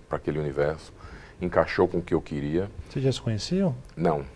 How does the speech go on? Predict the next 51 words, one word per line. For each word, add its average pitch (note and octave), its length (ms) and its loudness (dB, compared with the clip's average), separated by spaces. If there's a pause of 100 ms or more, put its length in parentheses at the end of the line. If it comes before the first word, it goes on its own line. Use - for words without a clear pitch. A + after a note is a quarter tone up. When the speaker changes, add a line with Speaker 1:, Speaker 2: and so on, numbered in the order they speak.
Speaker 2:
Não? C3+ 240 4
Speaker 1:
Fo-, B2+ 60 -4
não. D3 220 0
Speaker 2:
Vocês B2+ 280 2
só C#3+ 120 4
Speaker 1:
A B2+ 60 6
Speaker 2:
conheciam C3+ 300 6
pela, C3 280 6
pela C3 220 4
literatura? B2 600 2
Speaker 1:
Pela D2 160 4
liter-, C#2+ 240 -2
é, C#2 260 2
e E2 100 4
é F2 40 8
um F2+ 180 6
amigo F2 380 6
em E2+ 60 2
comum, E2 560 0 (240)
até C#2+ 220 4
um E2 100 6
diretor, D#2+ 500 6
John, D#2+ 400 2 (180)
me D#2 100 -6
apresentou D2+ 520 0
a D#2 80 4
ele. G#2+ 260 0 (640)
E F#2 160 -4 (120)
no A2+ 80 -8
decorrer G#2+ 460 8
da, E2+ 260 6
do, D#2 280 -4
dos E2 180 0
nossos D#2+ 300 4
papos, D#2 380 6
eu D#2+ 60 0
cheguei D2+ 240 -2
à D2+ 60 4
conclusão E2 400 2
que - 80 -6
ele D2 80 4
era D2 100 2
a D2+ 40 -2
pessoa D#2 340 0
certa. - 420 0 (380)
Ele E2+ 180 4
veio F2 440 8
a D#2+ 40 8
Los D#2+ 300 6
Angeles. F2+ 600 0
Speaker 2:
Uhum. B2 140 4